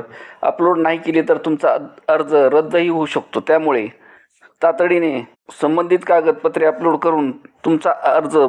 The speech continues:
पूर्ण करून घ्यावा आणि अनुदानास पात्र व्हावे. प्रथम येणाऱ्यास प्रथम प्राधान्य या धोरणानुसार सध्या राज्यातील शेतकऱ्याची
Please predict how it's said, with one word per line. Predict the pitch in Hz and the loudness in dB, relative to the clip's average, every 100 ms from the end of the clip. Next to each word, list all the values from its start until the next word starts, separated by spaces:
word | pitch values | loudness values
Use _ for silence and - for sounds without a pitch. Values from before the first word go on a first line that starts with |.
| 117 | 2
पूर्ण | 185 175 | 0 0
करून | 170 160 147 | 0 0 0
घ्यावा | 131 107 90 - _ _ _ _ _ _ _ | 0 0 -2 -8 _ _ _ _ _ _ _
आणि | - 156 143 120 - _ - | -4 -2 -4 -8 -12 _ -8
अनुदानास | 147 165 156 156 151 | -2 -2 0 -2 -4
पात्र | - 151 143 131 | -4 -4 -2 -2
व्हावे. | 110 104 - - _ _ _ - | -2 -4 -6 -16 _ _ _ -2
प्रथम | 190 196 208 | -2 0 -2
येणाऱ्यास | 202 196 185 185 175 - | -2 -2 2 2 0 -2
प्रथम | 190 185 185 | -2 -2 -4
प्राधान्य | - 175 170 165 156 156 - | 0 0 0 0 -4 -6 0
या | 160 | 0
धोरणानुसार | 160 165 160 165 160 156 160 123 127 _ _ - | 2 -2 0 -2 -2 -2 -2 -2 -6 _ _ -6
सध्या | 156 147 143 113 117 - | -4 0 0 0 -6 -4
राज्यातील | 147 165 185 185 214 190 | -2 0 -2 -2 -4 -4
शेतकऱ्याची | 190 - 175 165 160 156 | -4 -2 0 0 0 -2